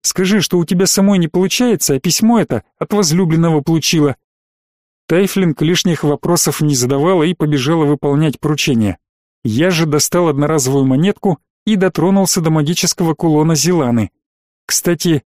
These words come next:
я так и не понял, как этим кулоном пользоваться — и показывал его Нестору просто с целью надавить на него и заставить говорить правду.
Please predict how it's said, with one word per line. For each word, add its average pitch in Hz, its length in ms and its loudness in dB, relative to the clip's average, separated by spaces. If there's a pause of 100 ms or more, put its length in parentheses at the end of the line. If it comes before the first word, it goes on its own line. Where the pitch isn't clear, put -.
(160)
я 139 160 -2
так - 180 -6
и 180 60 2
не 190 100 2
понял, 170 480 0
как 202 220 -4
этим 165 240 -2
кулоном 175 400 0
пользоваться — 131 680 -2 (240)
и 180 120 -4
показывал 170 540 0
его 156 200 0
Нестору 151 400 0
просто - 380 -2
с - 80 0
целью 175 420 0
надавить 170 500 0
на 160 60 0
него 143 280 2
и - 20 -2
заставить 151 500 -2
говорить 156 320 -2
правду. 110 440 -4